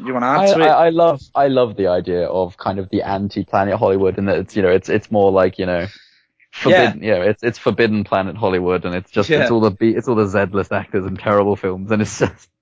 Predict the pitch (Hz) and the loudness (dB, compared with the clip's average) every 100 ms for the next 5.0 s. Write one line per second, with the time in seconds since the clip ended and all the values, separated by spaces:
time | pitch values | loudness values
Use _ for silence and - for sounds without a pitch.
0 | _ - 294 214 135 - 131 - 180 151 | _ -8 -8 -2 -4 -2 -6 -4 -2 0
1 | 107 - 120 - 104 101 104 - 123 - | 0 0 -4 -4 -6 -4 -4 0 -2 -4
2 | 95 98 98 98 101 - 98 98 - 110 | -10 -6 -4 -4 -4 -6 -4 -4 -6 -6
3 | 104 95 101 104 101 - 98 101 - 101 | -4 -2 0 0 -2 -4 -4 -4 -6 -6
4 | 98 101 101 95 92 95 95 98 92 | -4 -2 0 -2 0 0 2 0 -2